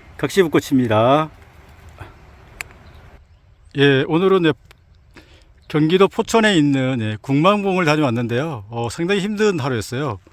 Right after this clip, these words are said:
어, 경사가 너무 가파르고, 예, 높이도 천백 미터가 넘어가가지고 상당히 힘들었는데요. 예, 오늘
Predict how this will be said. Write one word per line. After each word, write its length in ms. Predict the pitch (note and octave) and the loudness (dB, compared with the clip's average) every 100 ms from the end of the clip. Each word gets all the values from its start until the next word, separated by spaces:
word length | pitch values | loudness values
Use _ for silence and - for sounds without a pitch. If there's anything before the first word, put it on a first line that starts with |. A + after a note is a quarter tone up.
| - - - _ - | -20 -20 -20 _ -14
어, 140 | G#2+ G#2 | -10 -8
경사가 360 | - A#2+ D3+ G3 | -4 -2 2 2
너무 140 | E3+ | 2
가파르고, 880 | B2+ A2+ - E3 D3 A#2+ A#2 A#2+ G2+ - - - G#2 | -2 -4 -4 -6 -4 -4 -4 -4 -6 -12 -20 -16 -12
예, 60 | F#2 - _ - _ - | -12 -14 _ -20 _ -6
높이도 260 | D3 G3+ | 0 0
천백 300 | - G3 C#3 | 0 -2 -2
미터가 220 | F3 F#3 | -2 0
넘어가가지고 720 | D#3 C#3+ C#3 A#2 G#2 G#2+ D3 G2+ _ _ _ _ | 0 0 0 -2 -6 -8 -10 -10 _ _ _ _
상당히 300 | - C#3 D#3 D#3 | -12 -6 -4 -4
힘들었는데요. 800 | F#3+ F#3+ D3+ C3 A#2 A#2+ C#3+ G#2+ - | -2 0 0 0 -2 -2 -4 -8 -12
예, 260 | F#2+ F2 E2 _ - - _ _ | -12 -12 -14 _ -20 -20 _ _
오늘 400 | C#3+ D3 D3+ C3+ | -4 0 0 -2